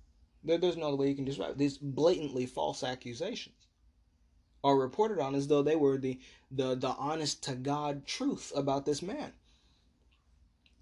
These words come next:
And it's insane. But this is what we can expect on a coverage against someone who is with the enemy.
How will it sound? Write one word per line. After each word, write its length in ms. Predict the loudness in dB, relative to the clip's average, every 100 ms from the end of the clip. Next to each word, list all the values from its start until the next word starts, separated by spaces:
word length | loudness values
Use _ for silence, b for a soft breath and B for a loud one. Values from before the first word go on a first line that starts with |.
| -4
And 140 | 0
it's 280 | 0 0 0
insane. 720 | 0 2 0 0 -2 -4 -10 _ _ _ _ _ -8
But 280 | 0 0 2
this 220 | -2 0
is 120 | -2
what 160 | 0 2
we 100 | 2
can 180 | 2 -2
expect 680 | -2 -4 -4 -6 -10 -20 -20 _ -2
on 220 | 2 2
a 280 | 0 -2 -4 -6
coverage 680 | -2 0 2 0 0 -6 -2
against 440 | -2 2 2 2
someone 540 | 2 0 0 -2 -2 -6 b b b -2
who 280 | 0 0 0
is 600 | 6 6 6 0 -6 -10 -10
with 640 | -2 0 0 -4 -12 -18 b b b -14
the 360 | -2 -2 -2 -2
enemy. 420 | -2 -2 -8